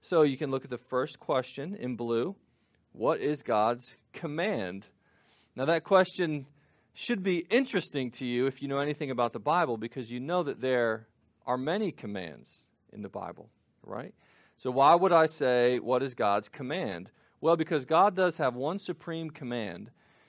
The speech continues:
and it's underneath that one command that all of his other commands just fill in the detail. God's supreme command is, "You shall be holy,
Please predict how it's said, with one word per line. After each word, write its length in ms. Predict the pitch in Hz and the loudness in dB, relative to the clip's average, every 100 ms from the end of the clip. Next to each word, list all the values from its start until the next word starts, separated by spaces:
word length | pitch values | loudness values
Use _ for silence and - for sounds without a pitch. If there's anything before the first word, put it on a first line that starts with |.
| _ _ | _ _
and 280 | 131 127 123 | -4 -2 -2
it's 260 | 113 - - 135 | -4 -6 -10 -2
underneath 680 | 170 196 196 156 165 156 - 110 104 | 0 2 0 2 0 -2 -8 -18 0
that 280 | 143 165 - | 4 4 2
one 380 | 127 160 202 180 | -2 0 0 -2
command 640 | - 117 107 101 98 110 _ | -8 -6 -6 -6 -8 -12 _
that 220 | 107 104 - | -8 -8 -2
all 600 | 135 160 170 165 165 160 | 4 6 8 8 6 4
of 140 | 147 | -2
his 180 | 147 123 | -6 -4
other 260 | 123 131 123 | -2 -2 -4
commands 800 | - 117 127 127 104 98 - - _ _ | -6 -6 -2 -2 -4 -8 -16 -20 _ _
just 220 | 143 139 | -8 -6
fill 260 | - 123 135 | 0 0 0
in 100 | 135 | -4
the 80 | |
detail. 600 | 123 147 156 101 90 87 - _ _ _ | -2 -2 -2 -4 -4 -6 -12 _ _ _
God's 320 | 143 151 170 | 6 6 6
supreme 540 | - 165 - 185 196 196 | -2 -10 -6 -2 -2 -4
command 540 | - 165 165 185 160 | -6 -4 -2 -2 -2
is, 500 | 101 117 113 113 - _ _ _ | 0 0 0 -4 -14 _ _ _
"You 120 | - 151 | -10 -4
shall 240 | 156 127 | 2 2
be 160 | 120 123 | 0 -6
holy, 640 | - 151 170 185 185 | -2 0 2 2 0